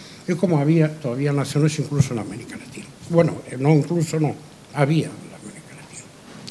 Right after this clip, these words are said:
Y de ahí surge, eh, por ejemplo, un Líbano y una Siria. Surge la división de lo que era,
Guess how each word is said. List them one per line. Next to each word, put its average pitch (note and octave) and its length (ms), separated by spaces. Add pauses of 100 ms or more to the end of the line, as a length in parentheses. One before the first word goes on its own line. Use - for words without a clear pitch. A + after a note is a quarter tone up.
(880)
Y D#3+ 80
de D3+ 80
ahí G#3+ 180
surge, G#3 680 (400)
eh, C#3+ 440 (140)
por C#3+ 100
ejemplo, E3 600
un E3+ 140
Líbano D3 520
y B2+ 80
una C#3+ 220
Siria. D#3+ 420 (1300)
Surge D#3+ 640 (720)
la C#3+ 220
división D3 680
de C3+ 100
lo C3 140
que D3+ 200
era, D3+ 240